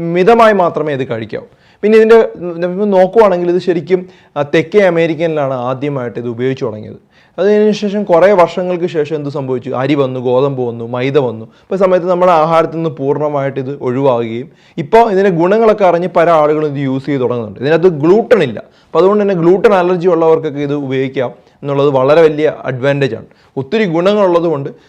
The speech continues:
സ്ഥിരമായിട്ട് കുട്ടികൾക്കും അതുപോലെ മുതിർന്നവർക്കും കൊടുക്കുന്നത് വളരെ നല്ലതാണ്. ഒരു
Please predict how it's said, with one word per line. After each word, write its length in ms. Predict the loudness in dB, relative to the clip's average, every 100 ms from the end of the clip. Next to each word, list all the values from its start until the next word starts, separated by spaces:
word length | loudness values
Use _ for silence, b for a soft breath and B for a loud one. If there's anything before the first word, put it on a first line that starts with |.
| b _
സ്ഥിരമായിട്ട് 600 | 0 2 4 4 2 -2 -8 _
കുട്ടികൾക്കും 500 | -8 -2 -2 -4 -4
അതുപോലെ 240 | -2 -2 -4
മുതിർന്നവർക്കും 480 | -6 -6 -6 -6 -6 -4
കൊടുക്കുന്നത് 380 | -4 -4 -4 -2
വളരെ 180 | -2 -4
നല്ലതാണ്. 280 | -6 -12 -16 b b b 2
ഒരു 100 | 4